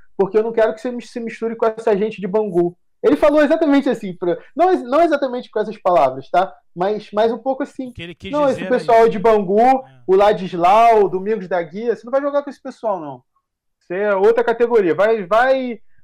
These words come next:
Speaker 1: vai fazer uma natação." E ele foi fazer natação. Porque pra, pros grupos aos quais ele pertencia,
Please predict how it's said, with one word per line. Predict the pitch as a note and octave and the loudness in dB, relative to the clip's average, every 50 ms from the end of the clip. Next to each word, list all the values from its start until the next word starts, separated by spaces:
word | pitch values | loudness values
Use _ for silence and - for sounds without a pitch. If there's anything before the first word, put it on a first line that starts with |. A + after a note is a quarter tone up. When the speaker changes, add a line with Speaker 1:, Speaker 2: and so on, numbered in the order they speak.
| - - _ | -20 -20 _
Speaker 1:
vai | D#3+ E3 G3+ A3 B3 B3+ C4 | _ 0 2 2 2 2 0
fazer | B3 - A#3 A3 G#3 | -2 -2 -4 -2 -2
uma | A3+ A3+ A3+ A3 A3+ | -4 -4 -2 -2 -2
natação." | A3+ A3 A3+ A3 G#3 - - E3 C#3 B2 A2+ A2+ _ _ _ _ | -2 -2 -2 -2 -4 -4 -8 -8 -8 -8 -10 _ _ _ _ _
E | - C#3 C#3+ | -14 -12 -10
ele | C#3+ D3 | -10 -10
foi | D3 - D#3+ | -12 -14 -12
fazer | - E3+ D#3 E3 | -10 -10 -10 -8
natação. | D#3+ E3+ F3 - A3 A3 _ - G3+ F3+ D#3+ _ _ _ _ _ _ _ _ _ _ _ _ _ _ - | -8 -8 -8 -8 -10 -12 _ -12 -10 -10 -10 _ _ _ _ _ _ _ _ _ _ _ _ _ _ -4
Porque | - - - G#3+ G#3+ | -4 -2 0 0 -2
pra, | G#3+ - - F#3+ F#3+ F#3 F#3 | 0 2 2 4 4 4 4
pros | - - - G3+ F3 E3 | 0 -4 -6 -6 -6 -6
grupos | D3 F#3 A#3 C4+ C4+ - A3+ F#3+ | -4 0 -2 0 0 -2 -2 0
aos | G3+ F#3+ - | 0 -2 0
quais | - F#3+ F3+ F3 F3+ | 2 2 2 2 0
ele | F3 E3+ | -4 -6
pertencia, | - F#3 F3+ E3 - E3 D#3 D3 - - - A3 B3 B3+ A3+ D#3+ B2+ | -6 -8 -8 -8 -8 -10 -10 -12 -14 -14 -10 -8 -4 -2 -2 -2 -2